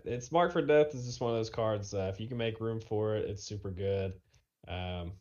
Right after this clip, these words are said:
two characters within five. They stand and pay one.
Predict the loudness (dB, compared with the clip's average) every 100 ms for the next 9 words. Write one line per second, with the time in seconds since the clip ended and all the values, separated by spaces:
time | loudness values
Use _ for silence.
0 | _ -8 -4 0 0 0 -4 -4 -4 0
1 | 4 6 4 2 -4 -16 -20 -8 -4 -2
2 | -2 -2 0 -2 -2 -4 -2 -4 -4 -2
3 | -2 -2 -2 -4